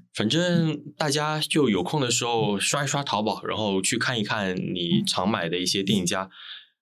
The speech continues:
看看他们上新了哪些植物、哪些蔬菜、哪些花草，呃，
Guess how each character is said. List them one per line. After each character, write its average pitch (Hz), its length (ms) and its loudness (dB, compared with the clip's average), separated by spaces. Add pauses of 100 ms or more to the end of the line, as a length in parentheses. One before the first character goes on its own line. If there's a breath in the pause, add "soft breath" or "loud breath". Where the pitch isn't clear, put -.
看 120 140 0
看 110 80 0
他 120 120 -2
们 117 80 0
上 120 200 0
新 120 160 0
了 117 120 0
哪 87 120 -2
些 92 260 0
植 85 220 0
物、 85 380 0
哪 85 100 -2
些 98 640 0
蔬 127 240 0
菜、 127 280 0
哪 82 120 -2
些 104 380 0
花 110 380 -2
草， 78 340 -2 (680 loud breath)
呃， 82 540 -4